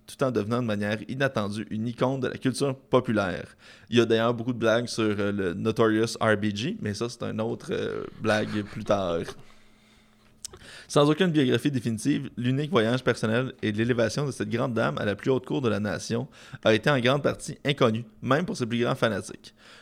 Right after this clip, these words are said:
Jusqu'à maintenant, R B G est un documentaire révélateur explorant la vie et la carrière exceptionnelle de Ginsburg, euh, par Betsy West et Judy Cohen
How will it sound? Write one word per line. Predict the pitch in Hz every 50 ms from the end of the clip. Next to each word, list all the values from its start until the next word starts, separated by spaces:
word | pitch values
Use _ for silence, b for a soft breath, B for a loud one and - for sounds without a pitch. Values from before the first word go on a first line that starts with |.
| B B
Jusqu'à | - - - 117
maintenant, | 110 107 110 120 143 156 151
R | - 113 117 113 113
B | 113 113
G | 107 107 127 - - -
est | 104 -
un | 104 98
documentaire | 107 110 101 - - 117 104 92 - 113 110 113 117 117 123 - _ -
révélateur | 120 135 147 143 117 107 - 117
explorant | 151 131 - - 107 113
la | 113 104 90
vie | 107 117 143
et | 156
la | 120
carrière | 104 104 101 104 107 113 113 120 - -
exceptionnelle | 135 123 135 120 113 - 107 104 107 113
de | 113 104
Ginsburg, | 98 98 98 95 98 95 110 117 147 147 - - _ _ _ _ b b b b b b b -
euh, | 107 110 107 104 104 101 95 90 - - - - - - - - _ _ _ _ _ _ _ _ _ _ _ _ - 123 110 -
par | - 123 113 113
Betsy | 113 131 135 - 135
West | 123 123 131 151 -
et | -
Judy | 110 110 123 - -
Cohen | - 135 117 120 135 151